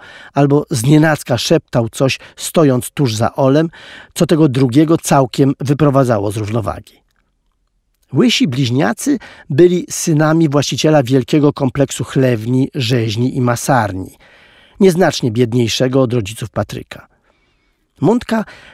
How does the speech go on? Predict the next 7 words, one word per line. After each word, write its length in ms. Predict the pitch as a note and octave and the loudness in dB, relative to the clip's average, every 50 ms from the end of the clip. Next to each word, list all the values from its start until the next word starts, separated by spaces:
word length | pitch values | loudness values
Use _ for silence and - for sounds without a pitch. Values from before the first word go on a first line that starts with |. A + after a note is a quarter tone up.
| _ _ - | _ _ -2
fascynował 800 | - F#3 - - - - G3+ E3+ D#3+ C#3+ A#2 G#2 G#2+ G#2+ A2+ - - | -2 -2 -2 -2 -2 0 2 4 4 2 2 0 -2 -4 -6 -6 -6
ich 260 | D#3+ C#3 - - - | -6 -6 -4 -4 -4
ogromny 640 | C#3+ G#2+ B2+ C#3 C#3+ D3 D3 C#3 C#3 C3+ C3+ C3 | -2 0 0 2 4 4 4 2 2 2 2 2
pałacodom 880 | C3+ _ - C3+ B2 B2 B2 - - B2 A2 G#2 G2+ A2 G#2 G#2+ B2 C#3+ - - _ _ _ - _ _ - | 0 _ 0 0 2 0 0 -2 -2 -4 -4 -2 -2 -2 -2 -2 -4 -6 -6 -10 _ _ _ -20 _ _ -10
z 140 | B2+ G#2+ A#2 | -6 0 2
wielkimi 400 | D3 C#3 A#2 - - D3 C#3 B2+ | 2 2 2 0 0 0 0 0
oknami 680 | A#2 - - - B2+ A#2+ A#2+ B2+ B2+ B2+ C3 C3+ C3 | 0 -2 -4 -4 -2 0 0 2 2 2 0 0 -2